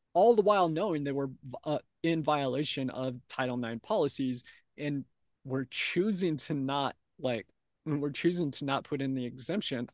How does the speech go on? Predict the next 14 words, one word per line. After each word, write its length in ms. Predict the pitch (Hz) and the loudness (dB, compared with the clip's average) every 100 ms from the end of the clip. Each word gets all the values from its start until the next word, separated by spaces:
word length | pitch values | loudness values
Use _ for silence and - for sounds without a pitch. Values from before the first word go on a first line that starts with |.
| - | -4
until 500 | 151 135 - 165 160 | -2 -2 -6 -4 -2
somebody 280 | - 131 123 | -2 -4 -4
called 240 | 131 123 | -4 -4
them 120 | 127 | -2
out 140 | 185 - | -4 -4
on 160 | 101 | -10
it. 120 | 78 - _ _ _ _ _ - - 147 156 170 - | -12 -16 _ _ _ _ _ -20 -18 -16 -14 -14 -10
It's, 180 | 262 180 | -4 4
like, 160 | 226 202 - _ 180 | 4 2 -10 _ -6
the 260 | 147 196 | 0 2
most, 720 | 185 156 156 180 - - - - _ - | 2 0 2 2 0 -4 -10 -14 _ 0
uh, 320 | 147 131 151 | 2 4 4
<laughs> 80 | 214 | 4
the, 360 | - 156 165 | 2 0 -2